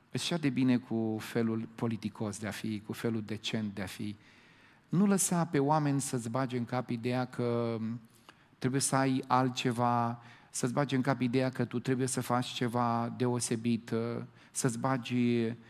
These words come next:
să-ți bagi siringa în venă, să tragi pe nas praf. Sunt lucruri ale desrădăcinării. Lumea asta totdeauna te va căuta să te smulgă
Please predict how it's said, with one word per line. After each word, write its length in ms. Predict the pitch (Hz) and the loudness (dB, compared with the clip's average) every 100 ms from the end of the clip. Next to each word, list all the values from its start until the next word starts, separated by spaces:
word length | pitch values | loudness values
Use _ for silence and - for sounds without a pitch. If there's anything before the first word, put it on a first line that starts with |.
| - - | -20 -18
să-ți 260 | - - 123 | -8 -2 0
bagi 200 | 123 131 | 0 -2
siringa 680 | - 117 120 120 117 113 120 | -2 2 4 4 2 -2 -2
în 140 | 117 | -2
venă, 560 | 113 120 117 117 117 120 | 0 0 2 0 -2 -4
să 200 | 123 - | -4 -4
tragi 340 | 117 127 123 - | -2 0 0 0
pe 120 | 120 | 0
nas 320 | 117 113 - | 0 0 -4
praf. 520 | - 113 113 - - - - - - - | -4 -2 -2 -4 -10 -14 -20 -20 -20 -8
Sunt 300 | - 175 165 | -2 0 0
lucruri 280 | 165 165 | 0 2
ale 180 | 151 135 | 2 2
desrădăcinării. 1120 | 117 135 131 - 123 113 113 - 107 92 92 104 - - - - | 0 -2 -2 -4 -4 -4 -6 -6 -6 -6 -10 -12 -16 -18 -12 0
Lumea 300 | 156 160 143 | 2 4 2
asta 360 | 143 143 135 | 0 0 -2
totdeauna 440 | 131 131 123 131 120 | -2 -2 0 0 -2
te 120 | 113 | -4
va 120 | 110 | -6
căuta 360 | - 104 - 120 | -4 -6 -4 -6
să 120 | - | -4
te 140 | - | -4
smulgă 580 | 110 - 131 135 139 | -4 0 2 2 2